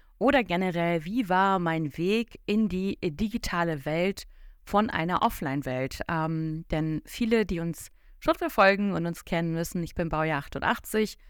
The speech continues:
bin daher nicht mit Smartphone oder sowas groß geworden. Guido, Baujahr siebenundsiebzig, ähm,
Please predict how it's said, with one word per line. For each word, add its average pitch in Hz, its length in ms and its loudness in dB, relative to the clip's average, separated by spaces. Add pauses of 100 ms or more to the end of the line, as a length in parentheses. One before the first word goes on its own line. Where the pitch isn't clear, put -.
(320)
bin 208 180 4
daher 180 260 2
nicht 180 240 -2
mit 180 160 -4
Smartphone 190 1040 0
oder 160 380 0
sowas 151 200 -6
groß - 280 -8
geworden. 170 400 0 (520)
Guido, 220 300 4
Baujahr 170 320 6
siebenundsiebzig, 170 1040 -2
ähm, 165 460 -2